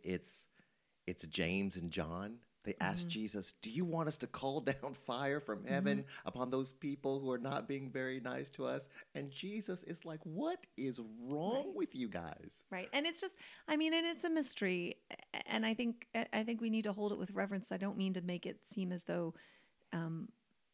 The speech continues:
Speaker 2: you know, this is simple. It's not simple. It's,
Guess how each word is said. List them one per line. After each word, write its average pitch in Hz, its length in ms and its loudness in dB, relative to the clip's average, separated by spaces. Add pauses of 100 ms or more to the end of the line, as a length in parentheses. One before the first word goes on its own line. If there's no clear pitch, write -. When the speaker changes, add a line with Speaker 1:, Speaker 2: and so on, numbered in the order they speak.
(280)
Speaker 2:
you 185 140 2
know, 170 180 0
this 175 200 0
is 170 60 -4
simple. - 580 0
It's - 200 -2
not 220 180 2
simple. - 560 0 (380)
It's, - 240 0